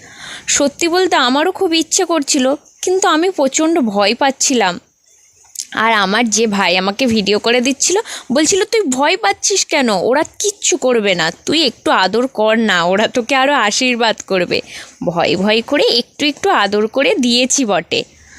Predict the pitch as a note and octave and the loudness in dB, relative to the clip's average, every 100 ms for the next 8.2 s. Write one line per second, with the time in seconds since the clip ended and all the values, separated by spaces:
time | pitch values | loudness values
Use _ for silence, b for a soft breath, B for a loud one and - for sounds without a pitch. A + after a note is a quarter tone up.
0 | B B B B B B B _ G#3 F#3+ | B B B B B B B _ -4 -2
1 | G3+ D#4+ C4+ A3+ G3+ - C#4+ D#4 G4+ C#4+ | -2 -2 -4 -4 -2 -2 -2 -2 -2 -2
2 | A4+ - B B _ - G3+ - A#3 A#3+ | -4 -8 B B _ -4 -4 -2 -4 -4
3 | A#3+ D#4+ B4+ - - A#3 A#3 D#4+ G#4 G#3+ | -2 -2 -4 -6 -4 -2 -2 -2 -4 -4
4 | G3+ F3 - B B B - C4 C#4+ G#3 | -2 -4 -8 B B B -4 -2 -2 -4
5 | F#3 F3+ _ - C#4 C4+ A#3 F#4 G#4+ - | -8 -10 _ -10 -4 -4 -2 -4 -4 -4
6 | B3 C#4 G#4 C4+ _ b b - A#3 - | -4 -2 -4 -6 _ b b -4 -2 -2
7 | C4 C4 G4 D#4+ G#3 A3 G#3 G3+ F#3+ F3 | -2 -2 -4 -4 -4 -4 -2 -2 -4 -2
8 | E3+ E3 | -4 -4